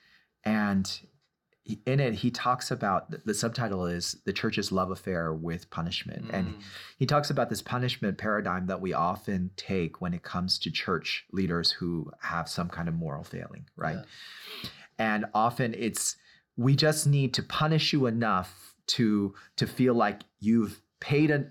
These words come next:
Speaker 1: paid the price for
Speaker 2: Yeah.
Speaker 1: what you've done, the
Speaker 2: Yeah.
Speaker 1: harm that you've done,
Speaker 2: Yeah.
Speaker 1: and then we'll wel-, welcome you back,"
Speaker 2: Yeah.
Speaker 1: right? Whether it's, um,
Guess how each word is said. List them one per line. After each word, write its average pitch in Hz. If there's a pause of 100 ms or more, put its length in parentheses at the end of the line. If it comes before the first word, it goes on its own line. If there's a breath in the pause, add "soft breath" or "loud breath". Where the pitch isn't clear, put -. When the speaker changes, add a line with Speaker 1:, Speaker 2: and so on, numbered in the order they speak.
(100)
Speaker 1:
paid 156
the 156
price -
for -
Speaker 2:
Yeah. -
Speaker 1:
what 113
you've 117
done, 92
the 95
Speaker 2:
Yeah. -
Speaker 1:
harm 110
that 113
you've 107
done, 85
Speaker 2:
Yeah. 113 (280 loud breath)
Speaker 1:
and 143
then 135
we'll 120
wel-, 98
welcome 95
you 82
back," -
Speaker 2:
Yeah. 67
Speaker 1:
right? 98 (320 loud breath)
Whether 127
it's, - (220)
um, 101